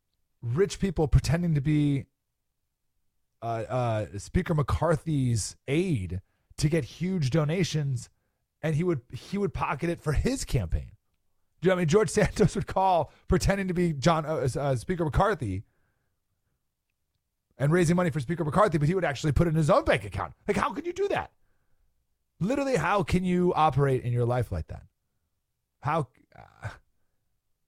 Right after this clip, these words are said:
and how can you do that and make it so far? You're telling me you can make that all the way to the halls of Congress? There are legitimately good people who have run for Congress and if not one, and you can lie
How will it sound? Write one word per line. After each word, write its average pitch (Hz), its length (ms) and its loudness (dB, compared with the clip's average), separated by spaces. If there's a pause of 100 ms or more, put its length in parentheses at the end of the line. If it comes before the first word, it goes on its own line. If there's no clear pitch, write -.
(360)
and 147 100 -2
how 147 180 -2
can 156 120 -8
you 185 100 2
do 180 160 0
that 202 220 4
and 147 200 0
make 160 160 2
it 165 100 -2
so 165 420 -2
far? 185 380 0
You're 156 180 -2
telling 226 300 -2
me 208 80 -6
you 185 100 -4
can 170 120 -2
make 175 140 -2
that 175 160 -2
all 139 200 2
the 170 60 -4
way 175 100 2
to 170 60 0
the 147 100 -4
halls 135 260 -2
of 135 80 -4
Congress? 160 360 -6 (240)
There 214 160 0
are 247 80 0
legitimately 196 720 0
good 156 440 2
people 95 520 -8 (300)
who 170 140 2
have 143 120 0
run 165 140 0
for 147 120 -6
Congress 135 580 -6 (480)
and 143 140 -2
if 127 60 -2
not 143 260 -2
one, 127 440 -2 (2750)
and 139 120 -4
you 151 240 0
can 143 180 0
lie 120 640 -8